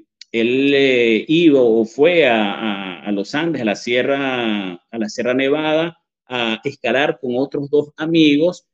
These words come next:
Ya ahí las características, eh, son otras porque ya es una zona más de, de, de, de escalada, eh, una zona mucho más alta, pero él, eh, él se extravió, él desapareció en las inmediaciones de Laguna Verde.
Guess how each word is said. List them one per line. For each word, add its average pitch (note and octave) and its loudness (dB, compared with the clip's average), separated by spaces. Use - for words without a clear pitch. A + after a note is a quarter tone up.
Ya A#2+ 0
ahí C#3+ 4
las E3 -4
características, C3+ -4
eh, A2 -4
son B2+ -2
otras D#3+ 0
porque A#2 -2
ya A#2 0
es A2 -2
una C#3+ 0
zona C#3 -4
más C3+ -6
de, B2 -6
de, A2+ -2
de, G#2+ -2
de A2+ -4
escalada, C3 -6
eh, A2+ 0
una B2+ -4
zona C3 -4
mucho B2+ -4
más C3+ -8
alta, F3 -4
pero E3+ 2
él, D#3+ 4
eh, C3+ 2
él C#3+ 0
se D#3+ 2
extravió, D#3+ 2
él B2 -4
desapareció D#3 2
en B2+ -2
las B2+ -2
inmediaciones C3+ -2
de C3 2
Laguna A#2+ 0
Verde. G2+ 0